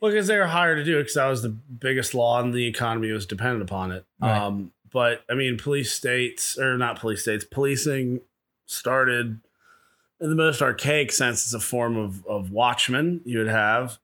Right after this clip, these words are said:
Speaker 1: um, typically at night. Uh, but in the U S, it'd be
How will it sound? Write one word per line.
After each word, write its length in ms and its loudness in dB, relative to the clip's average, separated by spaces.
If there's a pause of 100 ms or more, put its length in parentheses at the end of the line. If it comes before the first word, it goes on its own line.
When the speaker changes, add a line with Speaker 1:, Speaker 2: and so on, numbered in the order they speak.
Speaker 1:
um, 600 -2 (140)
typically 460 0
at 80 0
night. 480 0 (380)
Uh, 540 2 (460)
but 320 2
in 120 -2
the 100 0
U 220 2
S, 420 2
it'd 220 -6
be 520 0